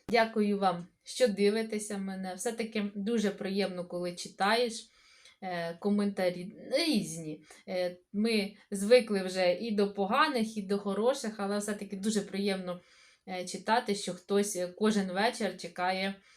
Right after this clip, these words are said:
е, твоїх відео. От, наприклад, сьогодні я прийшла, взяла телефон подивитися, що там робиться. А, бачу, одна і друга людина написали, що чекаємо,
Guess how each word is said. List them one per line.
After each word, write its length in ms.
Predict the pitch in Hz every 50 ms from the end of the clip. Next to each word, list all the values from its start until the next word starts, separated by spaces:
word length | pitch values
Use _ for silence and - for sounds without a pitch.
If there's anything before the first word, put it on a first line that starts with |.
| _ _ _ 190
е, 220 | 180 180 180 180 _
твоїх 500 | - - 175 170 170 170 196 196 190 -
відео. 500 | 180 175 170 156 151 147 - - - 139
От, 260 | 143 147 160 - -
наприклад, 540 | 175 175 170 - 185 175 175 - 175 175 -
сьогодні 360 | - 175 175 170 165 165 165
я 120 | 160 170 165
прийшла, 400 | - - 170 - - 196 214 220
взяла 340 | 202 170 165 160 160 156
телефон 540 | 156 - - 165 160 165 160 - 196 196 190
подивитися, 480 | 185 175 170 170 160 165 165 165 - 170
що 160 | - - 175
там 220 | - 170 170 170
робиться. 480 | 170 170 160 160 160 156 156 - 156 156 - _ _ _ _ _ _ _ _ _ _ _ _ _ - 180
А, 100 | 208 208
бачу, 440 | 185 185 185 185 185 - 175 175 175 -
одна 520 | 175 170 170 170 180 196 220 226 226 220
і 80 | 196 170
друга 340 | 160 170 202 220 196 202
людина 400 | 196 190 190 180 190 185 185 180
написали, 760 | 175 175 175 175 - 180 170 - - 180 170 170 170 165 165
що 220 | 165 - - 170 170
чекаємо, 760 | - - - - 180 175 175 170 170 165 160 165 165 165